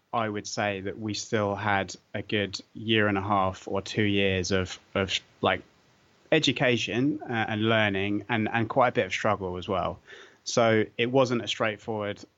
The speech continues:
"We've got this property," or, "We've, we've done seven properties in, in our first year." Um, behind, behind that first year, there was kind of a lot backing, backing it up.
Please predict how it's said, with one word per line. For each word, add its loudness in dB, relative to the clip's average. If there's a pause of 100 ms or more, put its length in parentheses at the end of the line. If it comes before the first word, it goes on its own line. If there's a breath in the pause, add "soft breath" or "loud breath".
(300)
"We've -6
got 2
this -6
property," -4 (120)
or, 0
"We've, -2
we've 0
done 2
seven 0
properties -4
in, 0
in -2
our 0
first 0
year." 2 (160)
Um, 2 (180)
behind, 2
behind 2
that -2
first 0
year, 0
there -4
was -4
kind 0
of -4
a 0
lot 4
backing, -2
backing -2
it -2
up. 0